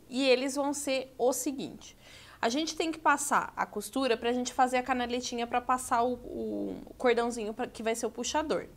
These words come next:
tá? Como que a gente vai fazer isso? Vocês vão vir com... Deixa eu pegar um aqui,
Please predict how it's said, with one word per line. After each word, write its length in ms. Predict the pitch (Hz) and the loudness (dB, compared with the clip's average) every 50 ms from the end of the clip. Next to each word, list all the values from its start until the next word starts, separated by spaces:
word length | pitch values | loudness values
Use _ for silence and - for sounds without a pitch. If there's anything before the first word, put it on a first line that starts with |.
| - - - | -20 -6 -2
tá? 240 | 196 180 202 233 - - - - - - - - | 0 0 0 0 -4 -10 -20 -20 -20 -20 -10 0
Como 220 | - 302 311 359 | 2 4 4 4
que 80 | 349 359 | 2 0
a 60 | 349 | 0
gente 200 | 330 330 294 - | 0 0 0 0
vai 120 | 311 285 294 | 0 0 0
fazer 260 | - 285 254 285 285 | -2 -2 -2 -2 -2
isso? 340 | 247 87 - - - - - - - - - - - - - - | -2 -4 -6 -8 -8 -10 -12 -14 -16 -16 -18 -20 -20 -20 -20 -14
Vocês 300 | - - 277 294 302 311 | -4 0 2 2 2 2
vão 180 | 294 247 214 | 0 0 0
vir 240 | 208 220 254 247 233 | 0 0 -2 -2 -2
com... 300 | 240 - 254 240 240 - - - - - - - - | -2 -2 -2 -2 -2 -4 -8 -14 -18 -18 -18 -18 -16
Deixa 160 | - - 330 | -12 -12 -10
eu 40 | 320 | -8
pegar 300 | - 262 220 196 156 160 | -8 -8 -6 -6 -6 -6
um 140 | - - | -8 -10
aqui, 340 | - - - - 247 214 214 | -14 -12 -10 -8 -8 -8 -10